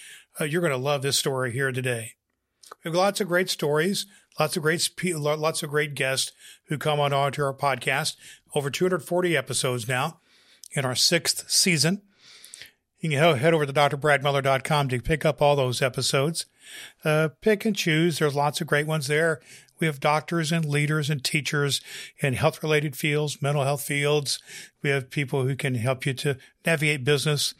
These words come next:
take care of your finances, uh, even, uh, deal with grief and death and remorse. Lots of things there.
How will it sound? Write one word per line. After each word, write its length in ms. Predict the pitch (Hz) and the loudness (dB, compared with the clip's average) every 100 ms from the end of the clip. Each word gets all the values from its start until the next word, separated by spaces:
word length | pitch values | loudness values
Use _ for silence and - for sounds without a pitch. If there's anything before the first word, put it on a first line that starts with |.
| - - - - | -12 -10 -10 -6
take 180 | - 135 | -4 -2
care 140 | 151 | 0
of 80 | 143 | 0
your 80 | 139 | 0
finances, 960 | - 139 135 131 131 - 135 131 120 - - | 0 0 0 0 -2 0 0 0 0 -2 -4
uh, 140 | 160 139 - - - - - - - - | -2 -2 -6 -16 -16 -16 -18 -16 -16 -4
even, 420 | 240 254 254 202 | -4 0 0 0
uh, 220 | 190 175 165 _ _ 165 147 - _ | 0 -2 -6 _ _ -4 -4 -6 _
deal 260 | - 175 185 | -2 0 0
with 360 | 175 160 - - _ _ _ - | 0 -2 -4 -12 _ _ _ 0
grief 360 | 175 127 - | 0 0 -2
and 260 | 131 123 - _ _ _ _ | -4 -4 -6 _ _ _ _
death 240 | 151 131 | 0 2
and 100 | 131 | 0
remorse. 480 | 127 127 117 113 - - _ - _ - | 0 0 -2 -2 -4 -6 _ -20 _ 0
Lots 180 | 147 143 | 2 2
of 80 | 131 | -2
things 220 | 120 107 | -2 -2
there. 320 | 120 113 | -4 -6